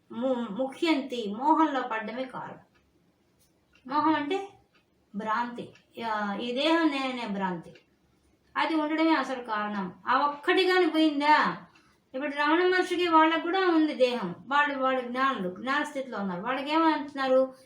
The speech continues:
"ఈ దేహానికి రోగం వచ్చింది", ఈ దేహాన్ని ఒక ఆయన వచ్చి అడిగాడు, "నువ్వు నిద్ర, మీరు నిద్రపోతారంటే ఈ దేహం నిద్రపోతుంది" అన్నాడు ఆయన.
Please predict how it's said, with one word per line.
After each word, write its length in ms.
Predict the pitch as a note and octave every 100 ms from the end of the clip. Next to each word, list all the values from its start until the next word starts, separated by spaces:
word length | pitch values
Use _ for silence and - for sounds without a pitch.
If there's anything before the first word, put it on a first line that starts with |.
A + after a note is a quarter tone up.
| - D4
"ఈ 180 | D4+
దేహానికి 500 | C#4+ C#4+ D4+ D4+ C#4
రోగం 320 | B3+ A#3+ A#3+ A3+
వచ్చింది", 400 | G#3 G#3+ G#3+ A3+
ఈ 300 | B3+ C#4+ D4
దేహాన్ని 420 | C#4+ D4 C#4+ C4 - - _ _ C4+
ఒక 100 | -
ఆయన 140 | D4 D4
వచ్చి 200 | C#4 C4+
అడిగాడు, 220 | C4+ B3+
"నువ్వు 200 | B3 B3+
నిద్ర, 240 | B3 D#4+
మీరు 280 | D4 C#4+ C4
నిద్రపోతారంటే 800 | C4 D#4+ F#4 E4 D#4 D4+ D4+ F4
ఈ 280 | D#4 C#4 E4
దేహం 320 | F#4 G#4 F4
నిద్రపోతుంది" 520 | F#4+ F4+ D#4 C4 C4
అన్నాడు 220 | G3+ F3
ఆయన. 140 | -